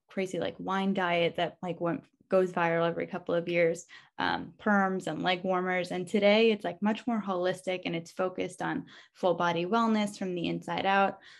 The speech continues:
Um, it's so pervasive that McKinsey has identified these six dimensions across,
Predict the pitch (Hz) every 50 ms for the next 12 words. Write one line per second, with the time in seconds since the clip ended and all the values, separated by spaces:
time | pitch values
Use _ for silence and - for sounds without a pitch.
0 | - _ _ - 180 175 170 165 160 160 90 92 - - _ _ _ _ _ 214
1 | 214 208 - - - 226 226 226 220 220 - - 220 214 196 185 175 180 175 -
2 | - 202 208 208 196 202 - 185 175 - 196 196 185 185 - 196 185 190 185 -
3 | 202 202 196 196 190 190 185 175 170 175 170 175 175 170 190 185 180 175 - 170
4 | 175 170 - - 202 - - - - 180 175 165 156 160 165 - - 196 202 202
5 | 196 190 196 - - 180 170 -